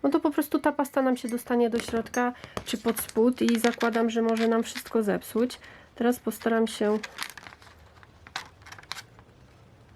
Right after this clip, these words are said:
te brakujące elementy uzupełnić.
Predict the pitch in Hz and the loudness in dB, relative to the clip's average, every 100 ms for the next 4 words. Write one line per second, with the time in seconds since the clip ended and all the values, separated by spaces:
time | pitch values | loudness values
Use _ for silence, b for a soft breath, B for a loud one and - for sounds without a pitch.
0 | - - - - - - - - - - | -10 -10 -10 -10 -8 -6 -6 -6 -4 -2
1 | - - - 220 226 214 - 254 233 - | -2 -4 -4 -2 -2 0 6 6 6 2
2 | 226 226 226 214 214 208 202 208 202 202 | 0 2 2 0 -2 -4 -4 0 2 4
3 | 214 247 | 4 2